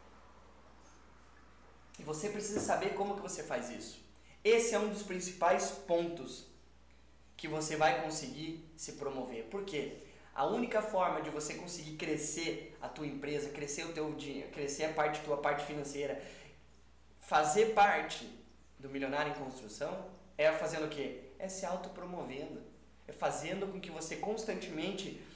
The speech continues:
você consiga conhecer pessoas novas e novas pessoas conse-, comecem a ter acesso ao teu, ao teu, ao teu produto, ao conhecimento que você tem, pra você conseguir novos níveis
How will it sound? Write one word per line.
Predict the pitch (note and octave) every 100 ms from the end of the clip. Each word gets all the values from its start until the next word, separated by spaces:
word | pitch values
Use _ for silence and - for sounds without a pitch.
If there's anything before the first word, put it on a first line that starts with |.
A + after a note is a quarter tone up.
| - -
você | D3+ E3+ F#3+
consiga | F#3 F3 F#3+ F#3
conhecer | F#3 F#3+ E3 D#3+
pessoas | - F#3 F#3 E3+
novas | - A#3 - E3+
e |
novas | E3+ F3 E3+
pessoas | E3+ - E3+
conse-, | E3 D#3 - D3+ -
comecem | D3 D3 - D#3
a |
ter | D#3 C#3
acesso | C3+ C3+ D3+ - C#3 - - -
ao | - C#3+ C#3
teu, | C#3 D3 C#3+ - - -
ao | C3+ C3+
teu, | D3+ D#3 - -
ao | C#3 -
teu | F#3 F#3
produto, | F#3 D3+ F3 F3
ao | E3
conhecimento | E3+ D#3+ D#3+ E3 E3+
que |
você | D3+ D#3
tem, | C#3+ D3+ D3+
pra | D3+
você | D3
conseguir | D#3 E3 - C3+ D#3 D#3 - - -
novos | E3+ F#3 A3 G3 F#3+ -
níveis | E3+ F3+ C#3+ C3 - -